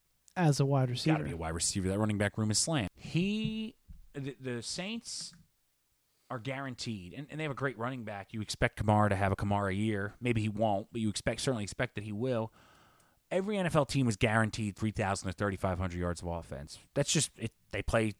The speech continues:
Speaker 2: and now more so 'cause of the extra game, but regardless, call it thirty-five hundred yards of offense. Someone's getting those yards, and they're not all Alvin Kamara. Who is it?
Speaker 1: Tre'Quan Smith breakout year.
Speaker 2: It, it's, that seems the most likely outcome,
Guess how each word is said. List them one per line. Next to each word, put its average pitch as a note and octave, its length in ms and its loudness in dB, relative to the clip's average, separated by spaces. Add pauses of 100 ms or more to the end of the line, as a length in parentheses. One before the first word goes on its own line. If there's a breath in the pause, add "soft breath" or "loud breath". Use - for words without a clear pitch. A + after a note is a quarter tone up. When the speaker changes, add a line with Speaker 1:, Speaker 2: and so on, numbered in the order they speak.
(100)
Speaker 2:
and A2+ 100 2
now B2+ 220 6
more A2+ 380 4
so G2+ 260 4
'cause G2 160 0
of F#2+ 60 -6
the G2 100 0
extra - 260 -4
game, G2+ 360 0
but F2 120 -4 (160)
regardless, C#3 640 6
call C3+ 220 4
it A#2+ 60 -2 (580)
thirty-five A#2+ 360 4
hundred G#2 180 0
yards F#2+ 220 0
of F#2+ 100 -8
offense. D2 500 -8 (1200)
Someone's A3 340 0
getting A2 200 -2
those F#2+ 160 -2
yards, B2+ 580 -6 (380)
and B2 100 -4
they're A2 80 -8
not D#3 240 -2
all A#2 160 8
Alvin G#2 240 2
Kamara. A2 380 -4
Who C#3 180 4
is F#3+ 160 0
it? - 140 -16 (240)
Speaker 1:
Tre'Quan C#3 440 4
Smith - 540 4
breakout E3 400 10
year. D3 320 10 (640 soft breath)
Speaker 2:
It, - 140 -8 (380)
it's, - 240 0
that C3+ 280 4
seems C#3 300 0
the C3 80 -2
most B2 560 6
likely A#2 500 6
outcome, A2 600 4